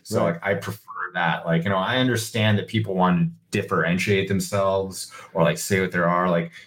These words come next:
Speaker 1: you know, there's a sense of, like, you know, like, as Americans, we need a little bit of that,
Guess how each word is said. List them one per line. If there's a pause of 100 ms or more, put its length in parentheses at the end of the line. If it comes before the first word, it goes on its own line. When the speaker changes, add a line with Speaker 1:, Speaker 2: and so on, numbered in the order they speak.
Speaker 1:
you
know,
there's
a
sense
of,
like, (240)
you
know,
like, (280)
as
Americans,
we
need
a
little
bit
of
that,